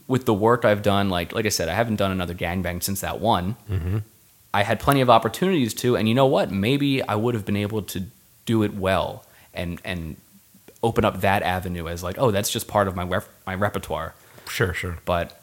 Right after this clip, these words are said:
Speaker 1: I, I've kept myself kind of, like, in a,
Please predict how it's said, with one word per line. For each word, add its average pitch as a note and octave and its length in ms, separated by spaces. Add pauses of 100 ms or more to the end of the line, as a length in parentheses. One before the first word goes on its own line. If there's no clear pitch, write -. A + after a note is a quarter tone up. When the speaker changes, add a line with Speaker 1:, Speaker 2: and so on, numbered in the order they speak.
(260)
Speaker 1:
I, G#2 280
I've A#2 220
kept - 280
myself F#2+ 600
kind G2+ 280
of, F2+ 140
like, E2+ 460 (680)
in - 80
a, - 40